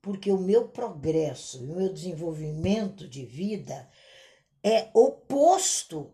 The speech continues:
a tudo aquilo. Mas caiu ali pra que eu fique atenta.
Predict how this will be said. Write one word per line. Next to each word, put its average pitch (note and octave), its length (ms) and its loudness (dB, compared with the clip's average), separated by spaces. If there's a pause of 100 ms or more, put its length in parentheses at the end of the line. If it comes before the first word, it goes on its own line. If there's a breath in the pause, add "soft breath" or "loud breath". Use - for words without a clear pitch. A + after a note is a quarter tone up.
a D3+ 120 -14
tudo D#3 220 -6
aquilo. C3+ 340 -10 (1300)
Mas F3 260 -6
caiu F#3+ 420 -4
ali F3+ 280 -4
pra F#3 180 -8
que F#3 120 -12
eu E3 60 -6
fique B3+ 580 -14
atenta. G#3 920 -4